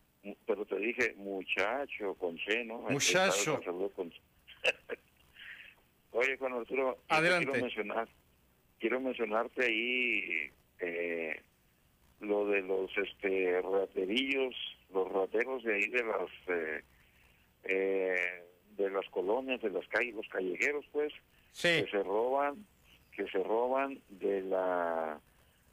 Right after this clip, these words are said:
Speaker 1: de las, este, ¿cómo se llaman? De los registros, de la parte de afuera de, de las casas,
Speaker 2: Sí.
Speaker 1: las tapitas,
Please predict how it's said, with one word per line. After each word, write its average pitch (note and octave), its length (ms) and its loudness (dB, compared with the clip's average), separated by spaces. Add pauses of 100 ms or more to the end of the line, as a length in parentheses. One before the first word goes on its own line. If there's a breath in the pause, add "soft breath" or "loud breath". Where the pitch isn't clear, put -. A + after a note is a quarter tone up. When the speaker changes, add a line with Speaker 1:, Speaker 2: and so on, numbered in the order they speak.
(260)
Speaker 1:
de G2 160 2
las, G2+ 260 0
este, F#2 920 0
¿cómo - 220 -10
se A#2+ 100 -6
llaman? A2+ 280 -2 (360)
De G#2 100 2
los G#2+ 160 2
registros, C#3+ 600 -2
de B2 100 0
la F#2 120 0
parte - 280 -2
de B2 100 4
afuera A#2 240 0
de, B2 120 2
de F#2 220 0
las E2+ 260 -2
casas, C3+ 420 -2 (520 soft breath)
Speaker 2:
Sí. D3+ 340 2
Speaker 1:
las G2+ 300 2
tapitas, C3 580 -2